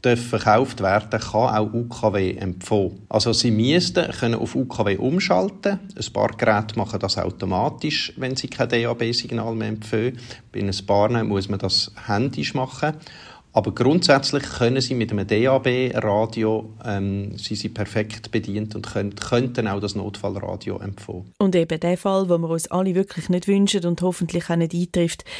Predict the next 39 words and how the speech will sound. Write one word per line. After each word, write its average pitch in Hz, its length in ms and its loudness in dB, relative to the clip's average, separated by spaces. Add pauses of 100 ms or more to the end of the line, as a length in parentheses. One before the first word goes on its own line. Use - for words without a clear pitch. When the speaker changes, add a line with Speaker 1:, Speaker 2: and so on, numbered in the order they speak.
(300)
Speaker 2:
Der 202 80 2
Christian 214 380 4
Fuchs - 300 2
sagt, 196 280 2 (300)
wenn 185 160 4
der 175 100 0
Krieg 208 420 2
auch 165 120 -2
zu - 160 -4
uns 185 320 2
käme, 156 240 2 (500)
dann 175 240 4
passiere 175 420 2
das 165 200 0
ja 160 80 4
nicht 165 180 2
von 160 180 0
heute 165 220 0
auf 151 100 -2
morgen. 170 440 4 (420)
Aber 156 240 0
wenn 170 220 2
der 165 60 -4
Bundesrat 180 600 0
einen 170 120 0
sogenannten 160 680 0 (220)
erhöhten 180 580 0
Bevölkerungsschutz 208 1120 0
anordnet, 226 760 2 (420)
dann 196 300 4
müssen 220 300 4
innerhalb 190 580 2
von 180 100 -4
fünf 175 360 0
Tagen 175 400 -2 (160)
die - 60 0
Schutzräume 226 580 2
parat 196 440 0
sein 202 240 2